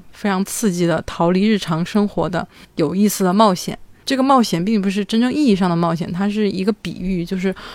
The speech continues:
我可能会在某一个领域或者说某一个方向上展开非常波澜壮阔的一生。为什么我害怕这样无趣的自己？可能究其根本是因为我不想成为一个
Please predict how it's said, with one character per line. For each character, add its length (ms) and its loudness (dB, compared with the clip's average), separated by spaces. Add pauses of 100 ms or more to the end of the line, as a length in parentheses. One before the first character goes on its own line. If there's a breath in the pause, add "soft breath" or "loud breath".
(200 loud breath)
我 100 -2
可 200 0
能 120 -4
会 200 6
在 200 2
某 280 0
一 80 -4
个 140 0
领 220 -2
域 140 -4
或 180 -2
者 60 0
说 180 -2
某 220 -2
一 20 -12
个 120 -4
方 180 2
向 180 4
上 220 -2 (380 loud breath)
展 160 -2
开 360 -4
非 220 2
常 460 -4
波 160 2
澜 240 0
壮 200 2
阔 200 0
的 100 2
一 100 0
生。 320 0 (600)
为 100 6
什 80 6
么 100 6
我 140 4
害 220 -2
怕 240 0
这 140 -2
样 220 0
无 160 -4
趣 140 -4
的 140 0
自 180 -4
己？ 220 -8
可 160 -8
能 180 -4
究 140 2
其 120 -4
根 220 0
本 300 -2
是 200 0
因 160 4
为 60 4
我 140 0
不 160 -2
想 280 2
成 220 -4
为 140 2
一 100 2
个 300 -2